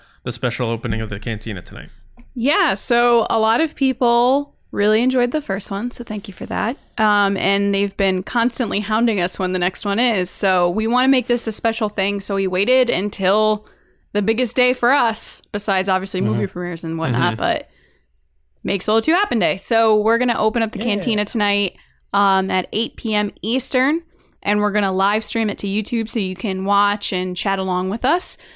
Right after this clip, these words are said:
Speaker 2: Um, and if you applied for a spot, get ready, 'cause the details are on the way to your inbox.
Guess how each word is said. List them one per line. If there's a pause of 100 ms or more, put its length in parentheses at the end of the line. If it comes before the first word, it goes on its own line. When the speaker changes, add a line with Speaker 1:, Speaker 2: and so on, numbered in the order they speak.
(320)
Speaker 2:
Um, (100)
and
if
you (340)
applied
for
a
spot, (680)
get
ready,
'cause
the
details
are
on
the
way
to
your
inbox.